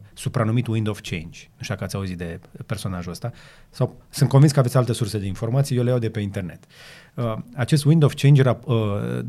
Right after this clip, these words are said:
mai scapă informații din F S B pe anumite canale de comunicare în care spune că, într-adevăr,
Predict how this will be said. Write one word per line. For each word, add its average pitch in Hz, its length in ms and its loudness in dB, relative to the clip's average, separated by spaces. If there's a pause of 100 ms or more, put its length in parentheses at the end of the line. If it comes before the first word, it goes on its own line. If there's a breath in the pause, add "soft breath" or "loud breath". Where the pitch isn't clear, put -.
mai 120 180 2
scapă - 260 2
informații 107 580 0
din 95 120 -4
F - 100 -8
S 98 120 -4
B 101 120 -2
pe 113 120 -2
anumite 95 340 -4
canale 95 360 -4
de 87 80 -10
comunicare 131 500 -2
în 147 60 2
care 135 180 0
spune 147 260 0
că, 143 120 0
într-adevăr, 120 580 0